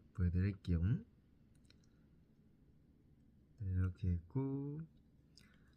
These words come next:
네, 뒤에는 뭐, 네, 다 똑같죠. 네, 포켓몬의 몬스터볼, 요거랑, 네, 메이드 인 차이나. 네, 여기서 설명하도록 할게요.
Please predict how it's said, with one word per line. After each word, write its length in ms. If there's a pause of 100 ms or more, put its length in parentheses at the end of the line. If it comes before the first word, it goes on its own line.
(160)
네, 240
뒤에는 420
뭐, 320 (260)
네, 340
다 120
똑같죠. 400 (1400)
네, 260
포켓몬의 720
몬스터볼, 720 (680)
요거랑, 720
네, 280
메이드 220
인 140
차이나. 580 (3500)
네, 340
여기서 480
설명하도록 460
할게요. 340